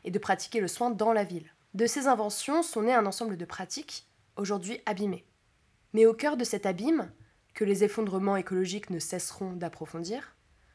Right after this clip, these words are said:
nous pouvons nous reposer collectivement la question du soin.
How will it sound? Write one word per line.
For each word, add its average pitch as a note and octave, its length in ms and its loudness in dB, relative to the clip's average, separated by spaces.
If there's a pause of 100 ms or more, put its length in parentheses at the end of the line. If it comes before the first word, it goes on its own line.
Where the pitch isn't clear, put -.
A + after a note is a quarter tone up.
(200)
nous G#3+ 100 -2
pouvons B3 320 2
nous A3 160 6
reposer A3 560 0
collectivement A#3+ 640 -2
la G3+ 100 2
question F#3 360 -6
du F#3 120 -4
soin. - 300 -8